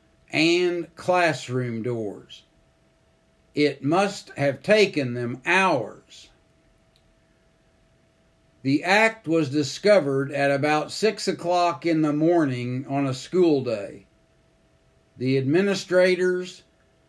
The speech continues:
the maintenance director, Randy Jury, and I were alerted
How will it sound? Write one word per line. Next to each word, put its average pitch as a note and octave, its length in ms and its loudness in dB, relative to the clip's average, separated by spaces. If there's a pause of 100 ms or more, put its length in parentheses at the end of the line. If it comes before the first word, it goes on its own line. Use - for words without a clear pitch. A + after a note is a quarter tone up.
(220)
the A2+ 120 -6
maintenance F3+ 560 0
director, E3+ 640 2
Randy E3 540 2
Jury, D#3+ 800 0
and C3 300 -2
I D#3 580 0
were C3+ 380 -2
alerted C3+ 800 0